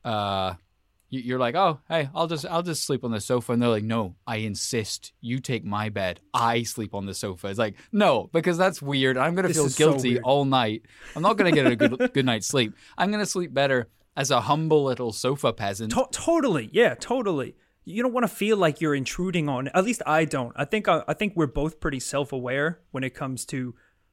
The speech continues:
Speaker 2: like, staying at someone else's place.
Speaker 1: Right.
Speaker 2: Like, in the morning, I'm like, "Hey, I'm, I, all my shit's packed up. I'm ready to go." I don't wanna impose at all. There was, uh, way back when the Xbox first came out,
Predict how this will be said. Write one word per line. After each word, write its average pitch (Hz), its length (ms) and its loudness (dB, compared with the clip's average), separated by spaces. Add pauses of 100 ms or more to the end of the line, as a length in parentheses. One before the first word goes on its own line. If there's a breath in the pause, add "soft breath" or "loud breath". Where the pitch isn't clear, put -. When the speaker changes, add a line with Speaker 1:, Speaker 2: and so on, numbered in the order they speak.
(120)
Speaker 2:
like, - 140 -6
staying 135 360 -4
at 131 120 -8
someone 135 320 -6
else's 127 320 -6
place. 143 460 -6 (200)
Speaker 1:
Right. 90 220 -6 (160)
Speaker 2:
Like, - 180 -4 (440)
in 196 140 2
the 180 100 6
morning, 143 580 2
I'm 131 180 -2
like, 123 220 -4
"Hey, 139 280 -4
I'm, 156 220 0
I, 156 180 2
all 160 140 2
my 170 120 4
shit's - 300 -4
packed - 340 -2
up. 139 160 0
I'm 143 120 -2
ready 131 200 -2
to 120 80 -8 (120)
go." 127 320 -2 (280 soft breath)
I 139 80 2
don't 151 120 4
wanna 147 180 4
impose 135 680 0 (100)
at 135 240 0
all. 123 380 0 (200)
There 147 160 0
was, 135 300 -2
uh, 123 360 -2 (400)
way 165 160 4
back 165 260 2
when 147 80 2
the 135 160 -2
Xbox 156 540 0
first 143 280 -4
came 135 220 -4
out, 139 380 -4